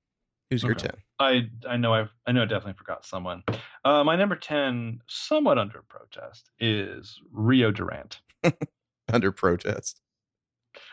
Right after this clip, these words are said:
Speaker 2: Well, I would have, I would have been comfortable leaving him off, but
Speaker 1: Okay.
Speaker 2: I feel
Speaker 1: Oh.
Speaker 2: like I was leaving off plenty of other characters.
Speaker 1: Oh, I left someone off. I'll tell you that.
Speaker 2: Okay. I, I wonder if it's the same person I left off.
Speaker 1: Mm-hmm.
Speaker 2: We'll find
Speaker 1: M-,
Speaker 2: out.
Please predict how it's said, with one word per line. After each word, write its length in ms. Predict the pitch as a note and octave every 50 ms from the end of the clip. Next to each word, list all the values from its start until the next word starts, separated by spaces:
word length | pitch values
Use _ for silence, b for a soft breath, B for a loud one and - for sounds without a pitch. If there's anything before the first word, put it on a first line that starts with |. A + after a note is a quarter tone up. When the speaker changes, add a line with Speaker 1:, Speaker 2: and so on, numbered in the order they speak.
| B B
Speaker 2:
Well, 300 | F3 F3 E3 D#3+ D#3 D3
I 100 | C#3+ C#3+
would 140 | D3 D#3+ E3
have, 120 | D#3 C#3+ - _
I 60 | D3+
would 120 | E3+ F3+ D#3+
have 60 | D3+
been 120 | C#3+ B2
comfortable 340 | A#2 B2 A2+ A2+ A#2 A2+ G#2
leaving 240 | G#2 G#2 G2+ G#2+ G2+
him 120 | G#2 G2+
off, 260 | G2 G2 A2 A2+ - _ _ _ _ _ _
but 200 | - G2+ F#2 G#2
Speaker 1:
Okay. 220 | G#2+ G2 - - -
Speaker 2:
I 20 | - - _ _ _ _ _ _ _ _ _ _ _ _ _ _ _
feel 80 | - B2
Speaker 1:
Oh. 40 | A#2+
Speaker 2:
like 160 | G#2+ D3+ C#3+
I 80 | D3+ C#3
was 120 | C3+ B2+
leaving 220 | C#3 C3+ B2+ B2+ B2
off 160 | A#2+ A#2 A2+ - _
plenty 160 | C#3+ C3+ C3
of 80 | B2 A#2
other 160 | A2+ A#2 A#2
characters. 240 | A#2+ - C3 A2+ -
Speaker 1:
Oh, 100 | G#2 G#2
I 140 | G2 G2 G#2+
left 220 | A2+ A2 G#2 -
someone 320 | - - F#2+ F2+ F2 E2 C2+
off. 280 | - - - - - _ _ _ _
I'll 80 | - G2
tell 200 | - - F2+ F2+
you 60 | F2+ F2+
that. 240 | F2 F2 E2+ E2 - - - _ _ _ _ _ _ _ _ _ _ _ _ _ _ _ _ _ _ _ _ _ _ _ _ _ _ _ _ _ _ _ _ _ _ -
Speaker 2:
Okay. 280 | C#3+ - - E3+ F#3 G3+
I, 160 | C3+ D3+ D#3 - _ _
I 100 | - B2+ C3
wonder 160 | B2+ C#3 D3+
if 60 | D3 D3+
it's 80 | B2+
the 100 | - D3
same 80 | C#3 B2
person 240 | - D3 C3+ D3 D3
I 40 | D3
left 240 | C3 G2+ F#2 - G#2
off. 80 | F#2+
Speaker 1:
Mm-hmm. 180 | G#2+ G#2 G2 F#2 - - _ b b b b b
Speaker 2:
We'll 80 | -
find 180 | - B2 B2 B2+
Speaker 1:
M-, 60 | A#2+
Speaker 2:
out. 100 | A2 -